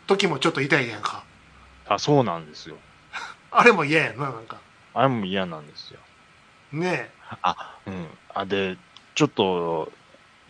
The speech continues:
Speaker 2: 記憶に近いところの、その血液検査で血抜いてもらってる時に、
Speaker 1: うん。
Speaker 2: ちょっとその看護師の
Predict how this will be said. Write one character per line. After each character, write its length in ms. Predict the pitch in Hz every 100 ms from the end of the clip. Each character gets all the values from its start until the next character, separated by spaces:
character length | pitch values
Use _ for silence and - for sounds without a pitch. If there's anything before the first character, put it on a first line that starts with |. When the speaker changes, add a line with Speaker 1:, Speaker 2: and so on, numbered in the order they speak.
| -
Speaker 2:
記 140 | - 156
憶 220 | 156 151
に 160 | 151 135
近 300 | - 156 123
い 60 |
と 140 | - 98
こ 680 | 104 95 90 87 87 87 85
ろ 60 |
の、 100 | 107
そ 120 | 95 107
の 80 |
血 260 | 101 135 143
液 180 | 135 -
検 220 | 143 107
査 200 | 95 82
で 200 | 78 85
血 220 | - 104
抜 180 | 98 101
い 40 |
て 100 | 92
も 120 | 98 95
ら 60 |
っ 40 | - _ -
て 60 | 101
る 60 |
時 360 | 87 - - 80
に、 260 | 113 117 82
Speaker 1:
う 60 | 131 -
ん。 20 |
Speaker 2:
ち 60 | -
ょ 20 |
っ 20 |
と 40 | 101
そ 60 | 113
の 100 | 107
看 300 | 135 139 143
護 120 | 151
師 260 | - 104
の 480 | 92 90 87 82 -